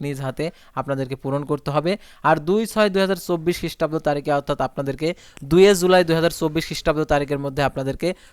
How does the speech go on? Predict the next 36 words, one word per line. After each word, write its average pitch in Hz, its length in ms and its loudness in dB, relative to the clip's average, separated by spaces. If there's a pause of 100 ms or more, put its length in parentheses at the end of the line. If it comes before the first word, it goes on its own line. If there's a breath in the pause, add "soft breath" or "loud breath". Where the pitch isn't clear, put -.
(120 soft breath)
ফরিদপুর 190 400 2
পল্লী 175 280 2
বিদ্যুৎ 160 300 -4
সমিতি, 160 260 -6
অর্থাৎ 147 320 0
দেখতে 135 240 -8
পাচ্ছেন 139 340 -4
এখানে 139 200 -4 (120)
জেনারেল 160 400 0
ম্যানেজার 151 380 -4
ফরিদপুর 143 400 -4
পল্লী 139 280 -4
বিদ্যুৎ - 220 -10
সমিতি, 143 340 -6 (320 loud breath)
কানাইপুর, 175 480 0
ফরিদপুর 160 380 -2
বরাবর 147 300 -2 (100)
ডাকযোগে 135 420 -6 (300 soft breath)
বা 151 100 0
কুরিয়ার 175 400 0
সার্ভিসের 151 420 -4
মাধ্যমে 143 480 -4
আবেদনপত্র 139 540 -2 (100)
প্রেরণ 143 220 -2
করতে 170 280 -2
হবে। 175 180 4 (320 soft breath)
সাদা 196 360 4
কাগজে 202 340 2
লিখিত, 180 320 -2 (200)
টাইপকৃত, 156 400 -2 (420 soft breath)
সরাসরি, 156 480 -2
আহ, - 520 -4
হাতে 143 220 -2
হাতে 143 280 -2
কোনো 147 200 -8
আবেদনপত্র 135 600 -6